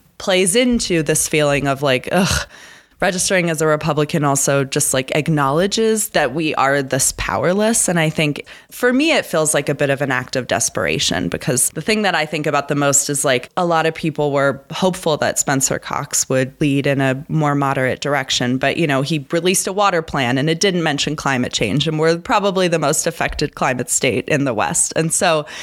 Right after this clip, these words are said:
all of these things compound into this feeling where, to get back to it, I, it feels a little bit icky. And I have to wonder, because it is such a simple thing to do, to switch your affiliation, if one of the reasons that it feels so contentious is because we are living in this moment where, like,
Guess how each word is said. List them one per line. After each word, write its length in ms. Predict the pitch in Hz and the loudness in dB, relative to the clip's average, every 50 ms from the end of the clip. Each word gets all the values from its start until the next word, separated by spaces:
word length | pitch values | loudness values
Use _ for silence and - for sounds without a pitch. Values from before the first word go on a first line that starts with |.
| - - - - _ _ - - | -16 -16 -18 -20 _ _ -2 0
all 160 | 247 262 277 | 0 2 0
of 140 | 262 202 208 | 0 -2 -2
these 200 | 202 175 165 - | -2 -2 -2 0
things 280 | - 160 156 156 - | 0 2 2 0 0
compound 720 | - - 170 151 143 - - - 131 131 135 135 135 135 127 | -2 0 0 0 -2 -4 -4 -4 -2 0 0 0 0 0 0
into 260 | 120 117 131 - 143 | 0 -2 -2 -2 -2
this 240 | - - 131 - - | -2 -2 -2 -2 -2
feeling 420 | - 147 139 131 131 135 131 135 | -2 0 0 2 2 0 0 0
where, 440 | 131 - - 127 123 123 120 131 - _ _ - | -2 -2 -2 0 0 0 0 0 -2 _ _ -8
to 100 | - - | -6 -4
get 140 | 220 214 208 | -2 -2 0
back 180 | 202 202 202 - | 0 -2 -2 -4
to 140 | - - 175 | -4 -2 0
it, 120 | 170 170 | 2 2
I, 120 | 165 160 160 - | 2 0 0 -2
it 180 | - - 165 - | -2 -2 -2 -2
feels 240 | - - 175 175 170 | 0 0 2 2 2
a 60 | 170 | 2
little 220 | 156 151 151 143 | 2 2 2 0
bit 180 | 143 - 147 - - | 2 0 -2 0 0
icky. 360 | 220 226 - 190 123 139 - - | -2 -2 0 -2 -2 -2 -2 -4
And 140 | 196 208 226 | -2 -2 0
I 80 | 226 226 | 0 0
have 260 | 262 254 339 370 - | 0 0 -2 -2 -2
to 100 | - 220 | -2 -2
wonder, 340 | 190 208 233 220 196 175 - | 0 0 2 2 2 2 2
because 380 | - 196 190 - - 302 339 269 | 0 -4 -4 -2 -2 -2 0 0
it 120 | 220 196 | 2 2
is 100 | 208 - | 2 2
such 240 | - - 190 180 - | 2 0 0 0 0
a 80 | 170 | 0
simple 320 | - - 170 165 151 160 156 | 0 2 0 2 2 0 0
thing 240 | - 160 151 143 147 | 2 0 0 0 0
to 120 | - 143 | -2 -4
do, 500 | 131 - 202 254 247 147 113 107 127 139 - - | -4 -2 0 2 2 2 2 0 -2 -4 -6 -6
to 140 | - - 156 | -2 -2 0
switch 280 | - - 156 147 - | 0 0 0 0 0
your 120 | - 147 135 | 0 0 0
affiliation, 640 | 131 - 139 139 131 131 127 131 135 - - 113 110 - - - - - - | 0 0 0 2 2 2 2 2 2 2 0 -4 -4 -6 -12 -20 -18 -8 -2
if 220 | - 214 190 - | 0 0 0 2
one 140 | 220 220 220 | 0 0 0
of 80 | 214 | 2
the 140 | 190 196 185 | 0 2 2
reasons 460 | 175 170 175 170 - 160 160 151 - | 2 2 0 0 0 0 0 -2 0
that 120 | - 139 135 | 0 0 0
it 140 | 131 113 - | 0 0 0
feels 260 | - 170 147 147 - | 0 0 0 2 2
so 160 | - 151 139 | 0 0 0
contentious 720 | 135 - 156 139 139 - 208 240 285 - 190 165 - - | -2 -2 -6 -6 -4 -2 0 0 2 2 0 0 0 0
is 100 | 165 151 | -2 0
because 340 | - 165 - - 180 170 175 | -2 -4 -4 0 -2 0 0
we 140 | 170 156 143 | 0 0 2
are 140 | 139 135 | 2 2
living 320 | 135 139 139 135 147 143 143 | 2 0 0 0 0 0 0
in 140 | 143 147 143 | 0 2 2
this 220 | 143 147 - - | 2 0 0 0
moment 360 | 151 147 151 151 143 143 - | 2 2 2 2 2 0 0
where, 160 | - 151 147 | -2 0 0
like, 320 | 147 147 143 151 147 - | 0 2 0 0 0 -2